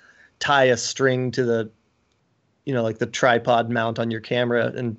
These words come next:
let it go and just, like, hope you find it. So there's a lot of challenges to, to overcome. And I, I spent a lot of time talking to engineers and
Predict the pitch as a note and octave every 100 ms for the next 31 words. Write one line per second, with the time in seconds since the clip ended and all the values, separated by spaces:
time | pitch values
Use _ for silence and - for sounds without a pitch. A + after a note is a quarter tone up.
0 | _ C3 C3 B2 A#2 B2+ A#2+ A#2 A2 -
1 | A#2 A#2+ A#2 A2+ A#2 A2+ A#2 A2 - A2+
2 | G#2 - - - - C3+ C#3 B2+ B2 B2+
3 | A#2+ B2 A#2 A#2 C3+ C3 - - D3 C3+
4 | C3 B2+ C3 C3+ B2+ B2 A#2+ - - D#3
5 | C3+ B2+ C3 B2+ B2+ B2+ B2 A#2+ B2 B2
6 | C3 A#2 A#2 A#2 C3 A#2+ B2 A#2